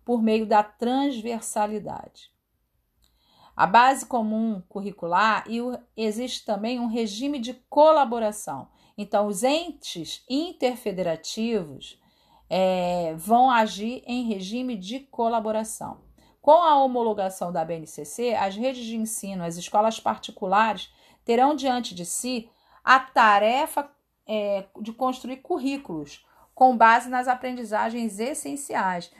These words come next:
levando em conta as dez competências que são gerais. Além disso, o documento traz também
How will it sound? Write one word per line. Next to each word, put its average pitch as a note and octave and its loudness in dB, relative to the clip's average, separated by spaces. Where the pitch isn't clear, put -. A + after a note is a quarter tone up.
levando G3+ 2
em F3+ -4
conta B3+ 6
as F3+ -2
dez G3 2
competências A3 -6
que A3+ -16
são A3 -6
gerais. G#3 -2
Além A3 -2
disso, C4+ -4
o - -6
documento G#3+ -2
traz F#3+ 0
também A#3+ -2